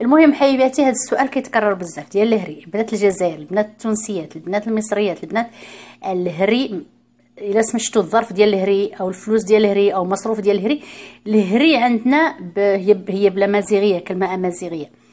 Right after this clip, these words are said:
هي واحد المحل و-، وكيبيعوا فيه المواد كما قلت، ياك؟ ولكن هو بك-، هو كاين في، في العروبيات، في القرى،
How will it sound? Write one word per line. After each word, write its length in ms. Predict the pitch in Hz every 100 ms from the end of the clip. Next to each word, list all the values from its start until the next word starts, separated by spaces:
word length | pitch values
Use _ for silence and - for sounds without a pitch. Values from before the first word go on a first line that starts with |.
| _ - -
هي 180 | 196 247
واحد 240 | 311 247 226
المحل 480 | 220 214 - 220 302 _ _ _ _ - - -
و-، 640 | - 208 208 208 202 202 202
وكيبيعوا 440 | - 220 220 214
فيه 200 | 220 294
المواد 500 | 240 226 226 254 - -
كما 200 | - 254
قلت، 300 | 196 160 -
ياك؟ 160 | 208 208 _ _ _ - _
ولكن 480 | 202 214 233 269 240
هو 340 | 214 208 226
بك-، 340 | 214 220 - 220
هو 240 | 208 214
كاين 220 | 220 240
في، 360 | 220 - 208 185
في 160 | - 202
العروبيات، 800 | 185 160 202 185 185 233 262 - _ _ _ _
في 100 | 202
القرى، 580 | 185 - 277 220 214